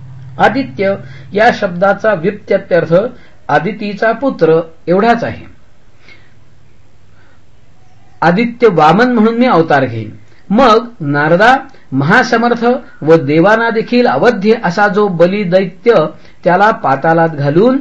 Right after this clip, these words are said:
मी महावीर्यशाली इंद्राला त्याचे राज्य परत मिळवून देईन आणि सर्व स्थानभ्रष्ट देवतांची त्यांच्या त्यांच्या जागी स्थापना करीन. पुढे त्रेतायुगामध्ये भृगुकुलात मी परशुराम होऊन संपत्ती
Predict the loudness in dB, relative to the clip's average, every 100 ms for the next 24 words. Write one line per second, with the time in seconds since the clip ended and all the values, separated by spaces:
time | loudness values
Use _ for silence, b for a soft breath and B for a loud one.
0 | B B -2 0 0 -2 -2 -2 -2 -4
1 | -2 -2 0 0 0 -4 -6 -4 -2 -2
2 | 0 2 2 0 -4 -2 0 0 0 -2
3 | -6 -2 -2 -2 -4 -2 0 -2 -4 -8
4 | -12 -16 b b -10 -2 0 2 -2 -4
5 | B B -8 -4 -2 -2 -4 -6 -2 -2
6 | 2 0 0 -2 2 2 2 0 -2 -2
7 | -4 -4 -4 -4 -2 -4 -4 -4 -4 -2
8 | -2 -2 -8 -8 -6 -2 -2 -4 -10 -14
9 | -18 -20 B B B -4 4 4 4 -2
10 | -8 -18 -8 0 0 2 2 2 2 0
11 | 0 -2 0 0 0 0 0 2 4 4
12 | 0 -6 -6 -4 -2 -2 -2 2 4 4
13 | 2 0 -2 -6 -6 -4 -6 -6 -8 -8
14 | -10